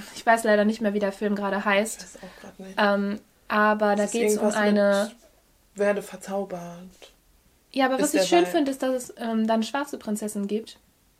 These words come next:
Speaker 2: Ja, which I like. I don't like the Zeichenstil.
Speaker 1: Ja.
Speaker 2: Ich find's, sieht
Speaker 1: Ähm,
Speaker 2: komisch aus.
Speaker 1: also das Ding ist, ähm, viele haben kommentiert so, und damit haben sie, finde ich, auch recht, es sieht so ein bisschen unfertig aus, so als hätte man irgendwie so ein,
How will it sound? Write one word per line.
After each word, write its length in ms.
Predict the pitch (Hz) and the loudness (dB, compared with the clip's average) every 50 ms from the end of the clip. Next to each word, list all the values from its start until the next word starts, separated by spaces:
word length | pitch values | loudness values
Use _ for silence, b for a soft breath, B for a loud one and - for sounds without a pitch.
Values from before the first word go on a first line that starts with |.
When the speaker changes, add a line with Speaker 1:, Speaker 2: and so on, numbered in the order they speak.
| _ _ - | _ _ -4
Speaker 2:
Ja, 400 | 208 226 240 262 311 320 - - - - _ _ _ _ _ - | 2 4 6 6 6 4 2 0 -4 -18 _ _ _ _ _ -6
which 380 | - 214 208 220 247 240 240 | -4 0 4 4 4 4 4
I 120 | - 190 202 | 4 4 6
like. 540 | 202 208 226 233 233 254 294 294 - - _ _ _ _ _ _ _ _ _ _ _ _ _ _ _ _ _ _ - | 8 8 8 8 8 6 6 4 -2 -18 _ _ _ _ _ _ _ _ _ _ _ _ _ _ _ _ _ _ 2
I 40 | 214 214 | 4 4
don't 280 | 214 226 240 262 254 | 6 6 6 6 6
like 280 | 240 202 196 208 208 208 | 6 6 6 6 4 4
the 180 | - 202 196 202 | 4 2 2 2
Zeichenstil. 720 | - - 220 233 233 226 202 185 - - 165 175 175 - - _ _ _ _ - | 2 0 0 0 2 0 -4 -6 -6 -8 -6 -6 -6 -8 -10 _ _ _ _ -2
Speaker 1:
Ja. 240 | - 240 220 208 - - | 2 4 4 4 2 -2
Speaker 2:
Ich 80 | - - | -8 -2
find's, 240 | - 233 220 208 | 0 0 0 2
sieht 120 | - 247 254 | 4 4 4
Speaker 1:
Ähm, 120 | 254 254 | 4 4
Speaker 2:
komisch 340 | 247 208 190 185 180 165 - | 4 2 2 2 -2 -4 -6
aus. 160 | - - 170 - | -6 -4 0 2
Speaker 1:
also 220 | 269 277 269 285 | 2 2 2 0
das 220 | 262 269 269 - | -2 -2 -2 -2
Ding 200 | - 320 311 320 320 | 0 2 4 4 6
ist, 220 | 320 320 311 - - - | 4 4 2 -2 -6 -2
ähm, 360 | - 233 233 226 226 226 214 - - - | 0 0 2 2 0 -2 -4 -6 -10 -8
viele 240 | - 285 254 254 233 | -6 -2 -2 0 2
haben 240 | 233 214 214 214 | 2 2 2 0
kommentiert 520 | 214 - 214 208 202 208 - - 262 254 254 | 0 0 0 0 0 0 0 2 0 2 2
so, 260 | - 220 208 208 202 | 2 2 2 2 0
und 180 | - - 208 208 | -2 -4 -2 0
damit 240 | 208 208 208 202 | 2 2 2 0
haben 120 | - 208 208 | 0 0 0
sie, 80 | 202 | -2
finde 220 | 202 - 214 202 202 | -2 -4 -4 -4 -4
ich, 100 | - - | -4 -6
auch 120 | 196 - | -4 0
recht, 180 | 214 220 220 - | 0 0 0 -2
es 80 | 220 214 | -8 -8
sieht 120 | - 208 - | -8 -6 -4
so 60 | 208 | -2
ein 40 | 208 | -2
bisschen 220 | 202 202 - 202 | -2 -2 -4 -6
unfertig 580 | 208 208 208 208 - 254 262 277 277 302 302 285 | -2 -2 -2 -2 0 2 0 2 2 0 0 2
aus, 320 | 285 294 311 339 349 - | 4 4 4 4 4 2
so 100 | - 240 | -2 -2
als 180 | 214 196 202 - | -2 -2 -2 -4
hätte 180 | 226 214 214 214 | -4 -4 -2 -2
man 140 | 208 196 208 | -4 -4 -2
irgendwie 240 | 214 202 202 202 202 | -4 -4 -2 -2 -4
so 140 | 196 196 | -4 -4
ein, 200 | 190 190 190 196 | -4 -4 -4 -4